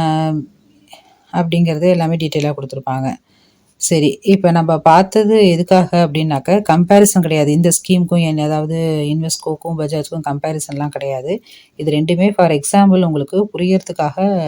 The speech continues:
கொடுத்த எக்ஸாம்பிள் தான். அதாவது, ம, இதுக்கும் இதுக்கும் எப்படி ஸ்கீமு, இதோட, அ, நேச்சர், இன்ஜ-, இன்வெஸ்ட்மெண்ட் ஆப்ஜெக்டிவ் எப்படி டிஃபர் ஆகுது, இதோட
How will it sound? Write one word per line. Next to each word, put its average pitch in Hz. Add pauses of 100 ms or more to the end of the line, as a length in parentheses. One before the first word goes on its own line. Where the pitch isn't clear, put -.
கொடுத்த 143
எக்ஸாம்பிள் 143
தான். 127 (680)
அதாவது, 156 (240)
ம, 143 (180)
இதுக்கும் 190
இதுக்கும் 180
எப்படி 165 (540)
ஸ்கீமு, 190 (540)
இதோட, 160 (280)
அ, 160 (140)
நேச்சர், 160
இன்ஜ-, 175
இன்வெஸ்ட்மெண்ட் 185
ஆப்ஜெக்டிவ் 160
எப்படி 147
டிஃபர் 151
ஆகுது, 143
இதோட 151